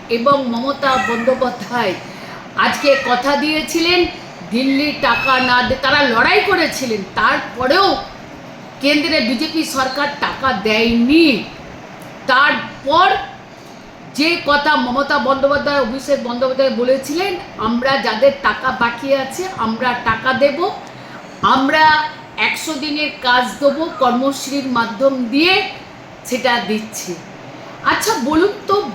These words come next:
বাংলায় বারো লাখ বাড়ি আজকে স্টেট ফান্ড থেকে হচ্ছে কেন?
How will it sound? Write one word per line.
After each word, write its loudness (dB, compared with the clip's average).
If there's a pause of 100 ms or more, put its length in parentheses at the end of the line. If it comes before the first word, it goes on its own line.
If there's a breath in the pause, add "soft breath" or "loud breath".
(100)
বাংলায় 4 (1120)
বারো 6
লাখ 2 (920)
বাড়ি 2 (380)
আজকে -2
স্টেট -4
ফান্ড -4
থেকে -8
হচ্ছে -6 (160)
কেন? 0